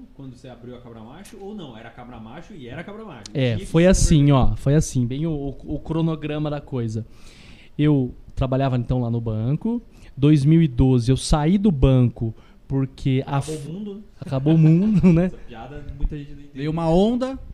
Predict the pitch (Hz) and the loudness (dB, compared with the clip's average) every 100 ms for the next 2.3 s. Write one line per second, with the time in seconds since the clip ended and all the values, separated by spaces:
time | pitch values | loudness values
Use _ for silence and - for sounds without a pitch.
0 | - 135 139 127 127 165 175 233 220 - | -14 -8 -4 -4 -2 2 2 0 -2 0
1 | 202 180 - 233 202 175 151 147 139 147 | 0 0 0 -2 -6 -8 -8 -8 -8 -4
2 | 156 139 170 | -2 -2 -6